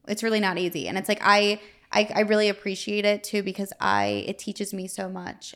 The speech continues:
And I don't know, it's just amazing when somebody really just, like, has, 'cause it's hard. Like, I think especially when you go through something, to really gather all your thoughts and be able to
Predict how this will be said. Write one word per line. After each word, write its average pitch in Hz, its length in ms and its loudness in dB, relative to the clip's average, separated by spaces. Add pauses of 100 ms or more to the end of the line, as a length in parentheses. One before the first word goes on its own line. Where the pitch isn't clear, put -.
And 180 480 -4 (640)
I 220 60 -8
don't 226 60 -2
know, 233 60 -2
it's 226 120 -4
just 220 100 -4
amazing 202 600 -4
when 208 140 -2
somebody 196 340 -2
really 185 260 2
just, 185 180 -8
like, 180 140 -4
has, 180 420 0 (340)
'cause 254 140 -4
it's 269 120 -4
hard. 233 300 2
Like, 202 140 -8
I 220 40 -6
think 220 200 -4
especially 220 340 -4
when 208 100 -2
you 202 60 -4
go 190 140 -2
through 190 200 -10
something, 180 320 -6
to - 100 -10
really 190 180 -2
gather 175 400 -2
all 170 80 -4
your 180 140 -6
thoughts - 320 -4
and 196 100 -6
be 185 120 -6
able 180 240 -4
to 175 500 -4